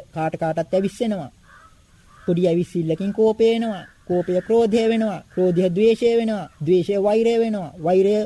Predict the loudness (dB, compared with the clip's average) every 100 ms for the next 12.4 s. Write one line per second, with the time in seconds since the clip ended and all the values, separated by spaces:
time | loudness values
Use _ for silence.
0 | -6 _ -4 0 2 2 2 2 2 -2
1 | -2 -2 -2 0 2 2 0 -2 -2 -4
2 | -6 -8 -8 -10 -8 -8 -8 -10 -10 -14
3 | -16 -18 -20 _ -20 _ _ -2 0 2
4 | 2 2 0 0 0 0 0 -2 -2 -4
5 | -2 -4 -4 -6 -6 -6 -6 -8 -8 -6
6 | -4 -4 -8 -8 -4 -4 -2 -2 0 0
7 | -2 -2 -2 -4 -2 -4 -4 -4 -2 0
8 | 2 2 0 -4 -6 -16 _ _ _ 0
9 | 2 2 0 0 -2 -2 -2 -2 -4 _
10 | _ _ _ _ _ _ _ -4 0 0
11 | -2 -4 -4 -4 -2 -2 -2 -2 -2 -4
12 | -2 -2 -4 -8